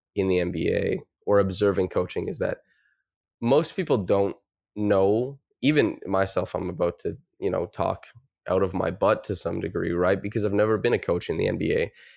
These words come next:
And coaches, I think, like Nurse, got too much credit in the past for other players' performances because he was dubbed, like, the genius.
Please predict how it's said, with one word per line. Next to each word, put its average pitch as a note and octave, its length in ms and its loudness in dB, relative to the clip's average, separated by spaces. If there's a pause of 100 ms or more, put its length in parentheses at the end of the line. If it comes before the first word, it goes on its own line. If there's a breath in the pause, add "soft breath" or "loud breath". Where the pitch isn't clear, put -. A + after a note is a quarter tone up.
(100)
And G#2 140 -2
coaches, B2 640 2 (320 soft breath)
I G#2 80 -6
think, G#2+ 300 0 (180)
like G2 340 0 (680)
Nurse, A2 800 2 (500)
got G#2+ 340 2
too C#3 220 0
much B2 300 2
credit F#2+ 420 2
in G2 160 -2
the F2+ 60 0
past - 760 -4 (100)
for - 320 0
other G2+ 220 2
players' F#2 380 2
performances G#2 720 0
because F#2+ 340 -4
he G2 100 -2
was F#2 160 -2
dubbed, F2+ 300 0
like, E2+ 240 0 (260 soft breath)
the G#2 120 0
genius. F#2+ 680 -2